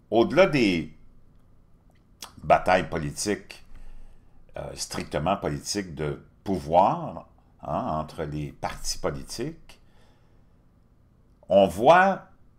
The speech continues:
de plus en plus que ce qu'on pourrait appeler, euh, ou même dire, euh, exposer,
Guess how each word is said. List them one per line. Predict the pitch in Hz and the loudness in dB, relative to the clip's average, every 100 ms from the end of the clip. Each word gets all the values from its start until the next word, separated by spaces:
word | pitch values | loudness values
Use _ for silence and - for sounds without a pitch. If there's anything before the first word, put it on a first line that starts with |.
| - | -12
de | 180 | -10
plus | - 127 110 | -6 -4 2
en | 101 87 | 4 2
plus | 107 139 175 185 - - - - - | -2 -4 -2 -4 -10 -18 -20 -20 -10
que | 95 - - - _ _ _ - | -10 -10 -12 -16 _ _ _ -20
ce | - - | -18 -8
qu'on | - | -8
pourrait | - 113 | -6 -2
appeler, | 95 71 147 - 76 | -2 0 -4 -4 -4
euh, | 76 | -8
ou | 73 73 78 69 | -8 -8 -10 -6
même | 110 101 | -4 -4
dire, | 78 110 90 | -4 -6 -6
euh, | 69 - | -6 -4
exposer, | 120 - - 104 78 95 139 175 | -4 -4 0 0 0 -2 -2 -2